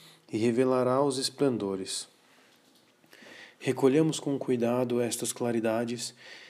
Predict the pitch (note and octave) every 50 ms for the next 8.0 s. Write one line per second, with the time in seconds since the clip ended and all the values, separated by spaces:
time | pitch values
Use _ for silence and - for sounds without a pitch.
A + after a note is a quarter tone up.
0 | - - _ - - - - C3+ C3+ C3 C#3 C#3 C#3 C#3 C#3 C#3 C#3+ D3 C#3+ C#3+
1 | C3 C3 C#3 C3 A#2+ C3 B2+ B2+ - C#3 D3 D3+ C3 B2 A#2 A2 A#2+ A#2+ A#2+ A#2
2 | A#2 A#2 A#2 A2+ A2+ A2 G#2 A2+ A2+ G#2+ A2 A2+ A2 A2 G#2+ G2+ G2+ G#2 - -
3 | - _ _ _ _ _ - _ _ _ _ - - _ _ _ - - - -
4 | B2+ A#2+ A#2 A#2 G#2+ A2 A#2+ A#2 - - B2 A#2 - - B2+ A#2+ A2+ - - A#2+
5 | A#2 A#2+ B2+ C#3 C3+ D3+ D3+ - - - - - - - - - _ _ - C#3+
6 | - - D3+ D3+ D3+ D3+ C#3+ - - - D#3+ D#3+ C#3+ B2+ - C3 C3 B2 B2+ C3
7 | C3 B2+ A#2 B2 A#2 A2+ - A#2+ A2+ - - B2+ C#3+ D#3+ D#3+ D#3+ - E3 E3 -